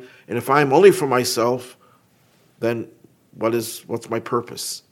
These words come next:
In other words, before you can take upon yourself the responsibility of relating to others, you have to be able to relate to yourself. You have to know your own uniqueness. And we take this saying that I mentioned before, that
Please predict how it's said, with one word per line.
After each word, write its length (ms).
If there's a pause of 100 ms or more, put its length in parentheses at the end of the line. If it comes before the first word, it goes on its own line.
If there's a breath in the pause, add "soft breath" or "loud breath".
In 100
other 160
words, 260
before 400
you 160
can 260 (360 loud breath)
take 380 (120)
upon 460
yourself 400
the 80
responsibility 840
of 160
relating 500
to 200
others, 520 (720 soft breath)
you 100
have 220
to 80
be 160
able 160
to 160
relate 400
to 100
yourself. 640 (260 loud breath)
You 140
have 280
to 100
know 160
your 240
own 160
uniqueness. 720 (720 soft breath)
And 140 (200)
we 120
take 280
this 300 (260)
saying 400
that 100
I 100
mentioned 360
before, 440
that 180